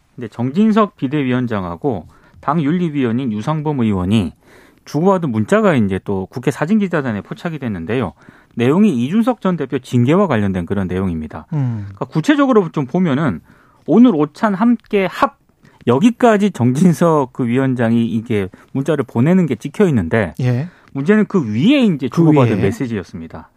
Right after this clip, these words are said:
Speaker 1: 이게 왜냐하면 그 위에 어떤 내용이었냐면, "오케이, 중징계 중 해당 행위 경고해야지요."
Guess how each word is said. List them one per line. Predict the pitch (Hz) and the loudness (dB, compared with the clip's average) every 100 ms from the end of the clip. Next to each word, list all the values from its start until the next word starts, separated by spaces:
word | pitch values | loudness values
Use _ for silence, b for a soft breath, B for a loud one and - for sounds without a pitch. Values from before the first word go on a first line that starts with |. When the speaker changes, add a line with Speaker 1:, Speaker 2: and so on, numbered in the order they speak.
| 120 | -12
Speaker 1:
이게 | 117 | -8
왜냐하면 | 101 110 113 120 123 | -6 -4 -4 -4 -6
그 | - 147 117 | -4 -4 0
위에 | 185 196 | 2 2
어떤 | 104 202 220 | 2 0 0
내용이었냐면, | 127 113 110 98 87 123 110 - b b b b b _ | 0 0 -2 -6 -6 -4 -4 -8 b b b b b _
"오케이, | 151 - 202 120 | -6 0 0 0
중징계 | - 143 190 196 165 | -4 -4 0 0 0
중 | 165 151 | -4 -8
해당 | 165 202 180 | -2 0 0
행위 | 165 165 | -2 -4
경고해야지요." | - 123 135 147 185 151 - 117 76 | -4 -4 -2 -2 -2 -2 -2 -2 -2